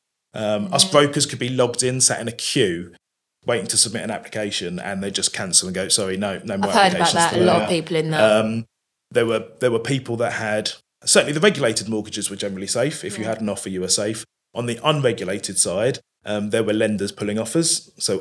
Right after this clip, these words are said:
Speaker 1: all kind of crazy things happened. There was a panic.
Speaker 2: Yeah.
Speaker 1: All the banks then put their rates up massively.
Speaker 2: Mm.
Speaker 1: The last three times the base rate has gone up, mortgage rates have continued to come down.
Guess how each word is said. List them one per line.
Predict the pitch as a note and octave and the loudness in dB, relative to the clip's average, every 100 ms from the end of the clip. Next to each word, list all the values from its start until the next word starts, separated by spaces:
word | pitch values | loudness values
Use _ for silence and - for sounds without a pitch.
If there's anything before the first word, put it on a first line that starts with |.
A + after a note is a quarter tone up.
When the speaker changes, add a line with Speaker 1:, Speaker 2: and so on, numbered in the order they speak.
| - | -2
Speaker 1:
all | D3 | -2
kind | A#2+ G#2+ | 0 -2
of | A2 | -2
crazy | G#2+ F#2+ | -2 -2
things | - F#2 | -4 -4
happened. | F#2+ F2 E2+ F2+ - _ _ _ _ _ _ _ _ | -4 -6 -8 -8 -10 _ _ _ _ _ _ _ _
There | - D3 | -2 2
was | D#3 | 2
a | C#3+ | 2
panic. | G2+ F2+ D2+ - _ | -2 -8 -12 -18 _
Speaker 2:
Yeah. | G#3 F3+ E3 - _ - | -10 -8 -8 -14 _ 0
Speaker 1:
All | F3 | 2
the | C#3+ | 2
banks | C3+ G#2 | 0 0
then | A#2 | -4
put | A#2 F2 | -6 -6
their | |
rates | A2 G#2+ - | -4 -4 -4
up | F2+ | -6
massively. | G#2 - F2 G2+ C3+ | -6 -6 -6 -6 -6
Speaker 2:
Mm. | G3+ _ _ _ _ _ | -8 _ _ _ _ _
Speaker 1:
The | B2+ | -4
last | C#3+ D#3 D3+ - | 0 4 4 2
three | - - C3 D#3 C#3 | -2 -4 2 2 2
times | - C#3+ B2 A2+ A2+ A2+ | 0 0 0 0 0 0
the | G#2+ G#2+ G#2 - _ | 0 -2 -4 -14 _
base | C3 B2+ - | 2 2 2
rate | A2 | 0
has | - | -2
gone | A#2 B2 | -2 0
up, | E3 - - _ _ _ _ _ | -2 -4 -20 _ _ _ _ _
mortgage | A#2+ A#2+ G#2+ A#2+ | -2 -2 -4 -4
rates | F2+ - | -4 -4
have | G#2 | -4
continued | G#2+ G#2+ G#2+ F#2+ | -4 -4 -2 -4
to | - | -6
come | F#2+ | -6
down. | F#2+ F2 F2+ | -6 -8 -12